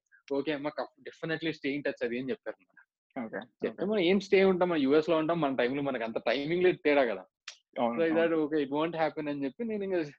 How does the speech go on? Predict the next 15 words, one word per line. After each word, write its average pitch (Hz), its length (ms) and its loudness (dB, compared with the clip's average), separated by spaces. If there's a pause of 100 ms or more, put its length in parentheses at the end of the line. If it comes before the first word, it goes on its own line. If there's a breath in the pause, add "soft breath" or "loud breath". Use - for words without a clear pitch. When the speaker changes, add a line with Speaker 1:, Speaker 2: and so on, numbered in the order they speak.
(460 soft breath)
Speaker 1:
అదే 143 180 0
అయింది. 143 220 -2
ఇంక 143 120 -2
వేరే 202 200 4
వాళ్ళు 196 180 2
ఎవరు 202 100 2
నాకేం 175 300 0
రెస్పాండ్ 160 340 0
అవ్వలేదు. 139 340 2 (600 soft breath)
Speaker 2:
ఓకే. 120 220 -6 (240)
Speaker 1:
నాకు 175 300 -4
ఇంకోటి 202 300 0
ఏంటంటే, 160 300 -8
నాకు 226 200 -2
అనుష్క 185 380 -2